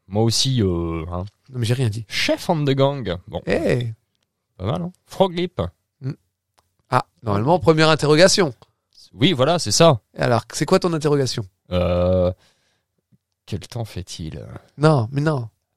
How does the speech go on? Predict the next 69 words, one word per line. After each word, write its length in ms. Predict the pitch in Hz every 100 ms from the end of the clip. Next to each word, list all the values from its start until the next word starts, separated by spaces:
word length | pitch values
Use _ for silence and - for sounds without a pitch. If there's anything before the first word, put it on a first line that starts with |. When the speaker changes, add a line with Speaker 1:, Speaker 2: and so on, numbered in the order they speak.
| _ _ _ _ 87
Speaker 1:
Non. 280 | 82 87 101
Speaker 2:
C'est 80 | 110
parce 140 | 131 110
qu'il 120 | 127
jouait 300 | 113 143 147
en 100 | 143
main 140 | 131
stage 360 | 127 - 143 127
aussi. 200 | 120 135
Speaker 1:
Bah 100 | 120
oui, 100 | 107
c'est 140 | 147 87
ça. 200 | 131 131
Speaker 2:
Et 120 | - 123
donc ? 340 | 127 135 - _ _ _ _ _
Speaker 1:
Eh 80 | 87
ben, 120 | 85
et 100 | 90
donc ? 340 | 92 95 92 - _
Speaker 2:
Bah, 120 | 123 123
ils 140 | 123
Speaker 1:
Bah, 60 | 117
Speaker 2:
ont 40 |
Speaker 1:
il 40 | 190
Speaker 2:
pris 80 | 175
Speaker 1:
fera, 320 | 104 98 92
il 80 | 92
fera 220 | - 90
deux, 340 | 92 95 95 92
Speaker 2:
Il 60 |
Speaker 1:
deux, 40 | 139
Speaker 2:
fera 220 | - 185
deux, 120 | 147
Speaker 1:
deux 40 | 160
Speaker 2:
ils 140 | 147
ont 40 | 95
Speaker 1:
lives. 60 |
Speaker 2:
précisé. 500 | 147 135 139 131 135 165
Ils 120 | 123
ont 40 |
précisé 460 | 127 139 - 120 131
en, 120 | 123
Speaker 1:
Voilà, 180 | 117 143
c'est 120 | -
ça, 140 | 92 165
Speaker 2:
en, 40 |
Speaker 1:
tout 40 | 143
Speaker 2:
en 40 |
co-, 40 | 107
Speaker 1:
simplement. 300 | 90 - 107
Speaker 2:
en 20 |
commentaire, 580 | 107 117 113 107 123 113
ils 160 | 110 113
ont 60 |
dit. 140 | 104 113
Speaker 1:
C'est 160 | 98
juste 180 | 92 107
qu'il 340 | - 90 87 87
se 100 | -
plaît 200 | 101 98
là 120 | 90
où 60 | 85
il 120 | 87
est, 160 | 113 143
et 40 |
du 60 | 120
Speaker 2:
Double 200 | 120 123
Speaker 1:
coup, 60 |
Speaker 2:
dose. 280 | 113 110 110